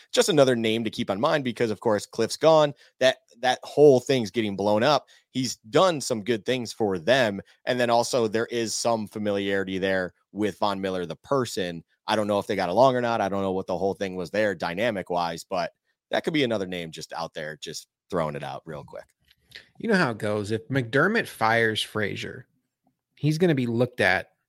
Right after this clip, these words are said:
Speaker 2: as a guy who made Frazier his scapegoat because that's his side of the ball. It'd be, it'd be just like Sean McVay firing his offensive coordinator.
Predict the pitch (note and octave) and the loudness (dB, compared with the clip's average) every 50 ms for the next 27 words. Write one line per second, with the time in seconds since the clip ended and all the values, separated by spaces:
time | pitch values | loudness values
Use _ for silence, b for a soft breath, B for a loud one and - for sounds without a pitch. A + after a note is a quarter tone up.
0 | _ _ _ - A#2+ A2 A2+ G#2+ G#2 A#2 G#2+ A2 A2+ G#2+ B2 A2 G#2+ A2 A2 G#2 | _ _ _ -6 -4 -4 -4 -2 2 4 4 6 4 4 0 0 0 0 -2 -2
1 | - - A2+ A2+ G#2+ G2+ A2 G#2 G#2 G#2 - - - G#2+ G#2+ G2+ - - - - | 0 2 2 2 2 0 -2 -4 -4 -4 -6 -8 -6 -6 -6 -8 -8 -8 -8 -8
2 | - - _ _ _ _ _ B2+ B2 - C#3+ B2+ B2 B2+ B2 - - D3 D3 C#3+ | -8 -10 _ _ _ _ _ -6 0 2 2 4 4 2 2 2 2 0 0 2
3 | - F3 D#3+ D#3+ E3 E3 F3+ D#3+ D3 B2 B2 C3 D3+ - _ _ _ b b b | 2 4 4 4 4 4 4 4 6 4 4 2 0 -6 _ _ _ b b b
4 | b b b b b C3 C3+ A#2+ A#2 C#3 C#3 C#3 C3+ C3 A#2+ b b b b - | b b b b b -4 -4 -2 0 2 2 2 2 0 -4 b b b b -4
5 | C3+ C#3+ C#3 A#2 C#3+ D3 C#3 - D3+ C#3 C3 - - - C3 C3+ C#3 C#3+ D3+ C#3+ | 0 0 0 2 2 0 2 2 2 2 2 2 0 0 2 2 2 0 -2 -2
6 | - C3 C3+ C3 C3+ B2 - B2 A#2+ A#2+ B2 B2+ C3 C3 C3+ B2 B2 A#2+ B2 B2 | -2 0 0 0 0 0 2 2 4 4 4 2 0 -2 -2 0 2 2 0 0
7 | - C#3 C3 B2 - D3 - - D#3 C#3 B2+ B2 A#2+ A#2+ A#2 A2+ A#2 B2 B2+ | -2 -4 -4 -4 -8 -12 -6 0 0 2 2 2 2 2 2 2 0 0 -2